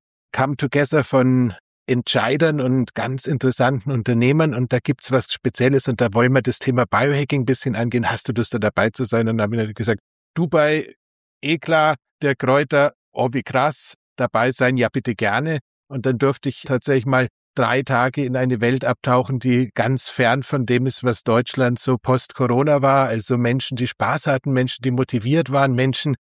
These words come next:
die wirklich ein Grinsen im Gesicht hatten. Und ich werde die Zeit nie vergessen. Und da habe ich eben meinen Beitrag zum Thema Biohacking leisten dürfen, genauso wie der liebe Maxi Gotzler und genauso wie einige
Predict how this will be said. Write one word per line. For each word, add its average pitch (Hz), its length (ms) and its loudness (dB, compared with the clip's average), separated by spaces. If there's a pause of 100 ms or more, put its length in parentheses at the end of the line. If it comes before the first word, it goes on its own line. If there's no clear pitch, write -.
(140)
die 131 100 0
wirklich 131 300 -2
ein 123 160 0 (260)
Grinsen 151 560 2 (220)
im 143 180 0
Gesicht 139 420 -2
hatten. 147 420 0
Und 123 500 -2
ich - 180 -6
werde 135 220 2
die 123 40 0
Zeit 123 300 0
nie 139 80 -2
vergessen. 131 540 -2 (260)
Und 113 320 -4
da 110 180 0
habe 120 160 0
ich 113 140 -6
eben 110 240 -2 (260)
meinen 123 760 2 (100)
Beitrag 113 540 2
zum 131 100 -2
Thema 110 240 -2
Biohacking 131 500 0
leisten 117 380 0
dürfen, 120 300 -2
genauso 110 440 -2
wie 117 60 -2
der 110 220 -4 (160)
liebe 117 260 -2
Maxi 110 340 -2
Gotzler 143 460 2 (460)
und 117 560 2
genauso 110 580 0 (240)
wie 117 220 -2
einige 113 560 0